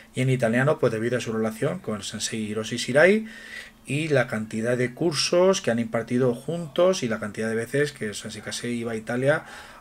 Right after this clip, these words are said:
a impartir clases, clases a los alumnos del maestro Shirai. Era tal la devoción que el maestro, eh, Shirai sentía hacia el sensei Kase que en los cursos, en final de cursos que yo, eh, he recibido de los dos maestros a la vez, se dividía la clase en dos grupos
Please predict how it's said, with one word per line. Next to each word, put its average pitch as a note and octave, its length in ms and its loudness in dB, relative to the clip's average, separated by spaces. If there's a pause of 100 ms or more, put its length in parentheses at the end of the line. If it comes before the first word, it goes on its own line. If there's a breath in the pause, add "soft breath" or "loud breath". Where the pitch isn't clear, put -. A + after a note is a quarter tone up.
a - 80 -4
impartir G#2+ 400 -8
clases, A#2+ 460 -4
clases C3 420 -4
a A#2+ 80 -6
los A2 200 -8
alumnos A#2 300 -2
del A2+ 160 -2
maestro A2 280 -6
Shirai. A2 360 -4 (440 loud breath)
Era D3+ 260 6
tal D#3+ 160 6
la D3 100 10
devoción C3+ 460 2
que B2+ 80 -2
el A2 60 0
maestro, B2 340 -4
eh, A#2+ 380 -2
Shirai B2 320 2
sentía A2 560 -2
hacia G#2 640 -8 (120)
el - 60 -10
sensei A2+ 300 -6
Kase D3 420 0 (380 loud breath)
que B2 100 0
en A#2 100 0
los A2 120 -8
cursos, D3 480 2
en A2+ 320 0
final A#2 240 -2
de - 20 -2
cursos C3 320 -2
que A#2+ 160 -4
yo, A#2+ 320 2
eh, A#2 320 -2 (400 loud breath)
he B2 160 2
recibido C3 520 2
de A#2+ 100 2
los A#2+ 120 0
dos B2 140 2
maestros C3+ 340 -2
a B2 60 -2
la A#2+ 100 4
vez, D3+ 280 6 (220 loud breath)
se - 120 -10
dividía A2 240 0
la B2 120 2
clase B2+ 260 -2
en A#2+ 60 -2
dos A#2+ 120 2
grupos G3+ 500 4